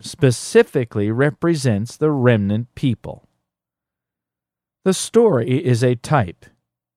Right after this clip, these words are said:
or an illustration of the final crisis in the great controversy. But we also see key elements of the overall controversy.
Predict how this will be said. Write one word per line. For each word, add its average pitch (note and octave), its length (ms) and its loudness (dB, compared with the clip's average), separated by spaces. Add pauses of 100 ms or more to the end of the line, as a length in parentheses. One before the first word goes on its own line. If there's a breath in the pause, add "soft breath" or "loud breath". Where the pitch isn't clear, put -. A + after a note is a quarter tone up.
(360)
or B2+ 280 4
an B2+ 220 0
illustration B2 840 -2
of G2+ 160 -4
the G#2 160 0
final F#3 540 0
crisis G#2+ 720 -2 (380)
in A#2 180 2
the B2 100 0
great G#2+ 360 -4
controversy. F#2+ 840 -4 (1400)
But F3+ 240 2
we G3 200 2
also F#3 600 0
see C3+ 540 -2 (120)
key G#3 420 -6
elements A#2+ 720 -2 (120)
of B2+ 180 -2
the A#2+ 200 -4
overall A2+ 880 2
controversy. G2 840 -2